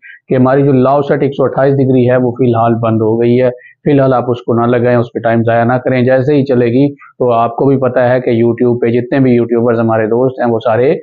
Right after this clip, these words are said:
videos upload करने का सिलसिला जो है वो शुरू कर देंगे। उससे आपको अंदाज़ा होगा कि जो है आपकी Lawset एक सौ अट्ठाईस चल गई है। तो फिलहाल ये आप channel देख सकते हैं, आपको पीछे नज़र भी आ रहे होंगे।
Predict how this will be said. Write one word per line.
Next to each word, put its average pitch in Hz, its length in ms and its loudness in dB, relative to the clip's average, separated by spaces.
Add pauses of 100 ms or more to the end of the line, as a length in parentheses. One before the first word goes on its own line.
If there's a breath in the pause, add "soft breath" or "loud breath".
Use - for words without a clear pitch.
(120)
videos 147 260 2
upload 135 360 0
करने 139 280 0
का 139 80 0
सिलसिला 139 400 0
जो 120 160 0
है 139 100 2
वो 135 160 0
शुरू 123 220 0
कर 120 220 -2
देंगे। 127 280 0 (320 loud breath)
उससे 139 240 0
आपको 123 280 -2
अंदाज़ा 120 320 0
होगा 117 300 0
कि 123 160 0
जो 113 180 0
है 120 260 2 (360)
आपकी 139 500 0 (240 loud breath)
Lawset 127 320 0
एक 120 140 -4
सौ 127 60 0
अट्ठाईस 120 280 -2
चल 123 200 0
गई 110 200 0
है। 110 140 0 (380 loud breath)
तो 127 60 0
फिलहाल 131 440 0
ये 123 240 2
आप 113 240 0
channel 120 260 0
देख 120 180 -2
सकते 135 260 -4
हैं, 131 180 2
आपको 117 340 -2
पीछे 110 260 -4
नज़र 117 240 0
भी 127 160 2
आ 127 160 2
रहे 127 260 0
होंगे। 127 280 2